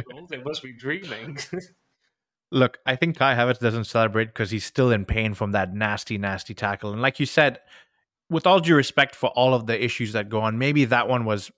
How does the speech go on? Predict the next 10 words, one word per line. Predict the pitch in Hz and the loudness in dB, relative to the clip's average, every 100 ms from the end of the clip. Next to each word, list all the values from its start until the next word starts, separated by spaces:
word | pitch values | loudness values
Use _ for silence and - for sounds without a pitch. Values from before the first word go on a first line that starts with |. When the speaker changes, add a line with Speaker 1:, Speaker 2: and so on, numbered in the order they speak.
| - | -10
Speaker 1:
more | 123 123 123 127 123 120 - _ _ _ _ _ _ _ - | -4 2 4 6 6 4 -4 _ _ _ _ _ _ _ 0
unintentional | 143 127 117 147 147 - 160 147 | 2 2 0 -2 -2 -2 0 0
and | 120 | 0
maybe | 120 117 | 0 0
less | 113 120 120 | 2 2 2
of | 117 | -2
a | 113 | -2
chance. | - 113 110 | 0 -2 -4
But | - 123 123 | -4 -2 0
again, | 113 151 113 107 | 2 2 2 -4